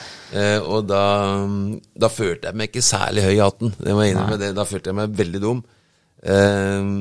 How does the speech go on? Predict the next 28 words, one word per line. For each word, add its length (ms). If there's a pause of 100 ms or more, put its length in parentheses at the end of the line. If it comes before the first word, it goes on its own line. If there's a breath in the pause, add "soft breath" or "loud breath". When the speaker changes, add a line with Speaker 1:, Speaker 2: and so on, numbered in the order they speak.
(680)
Speaker 1:
for 160
ett 160
poeng 240
der 80
hadde 160
vært 160
veldig 380
nyttig 260
for 140
oss. 160 (340 soft breath)
Men 100
så 140
skjer 240
jo 160
det 240
da 220 (100)
i 80
siste 560
kamp. 560
Vi 240
kniver 480
mot, 320 (160)
eh, 160
Bryne 400
om 180
den 140
siste 240
kvalkampen. 560